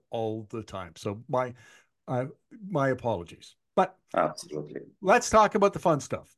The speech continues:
Speaker 1: Um, now, look, uh, I've done a lot of interviews about the American grid and, and with economic modelers and energy modelers who say that for advanced economies like the U S,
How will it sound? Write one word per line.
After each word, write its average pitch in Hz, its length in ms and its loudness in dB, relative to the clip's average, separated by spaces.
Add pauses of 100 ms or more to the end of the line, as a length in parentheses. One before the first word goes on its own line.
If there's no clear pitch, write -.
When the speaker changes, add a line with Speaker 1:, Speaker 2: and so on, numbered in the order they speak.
(120)
Speaker 1:
Um, 165 380 6 (400)
now, 202 100 4
look, 226 380 4
uh, 175 680 6
I've 196 200 4
done 233 120 2
a 196 60 0
lot 185 180 2
of 180 80 -2
interviews 175 460 -2
about 147 240 -2
the 147 140 -4
American 139 440 -4
grid 110 340 -8
and, 139 340 -6
and 180 140 2
with 226 200 2
economic 254 440 0
modelers 180 460 -2
and 139 100 -6
energy 160 360 0
modelers 110 500 -4
who 156 160 2
say 180 400 4
that 151 360 4 (380)
for 151 380 4
advanced 160 540 -2
economies 160 520 0
like 143 200 0
the 160 100 -6
U 135 300 -2
S, 117 280 -6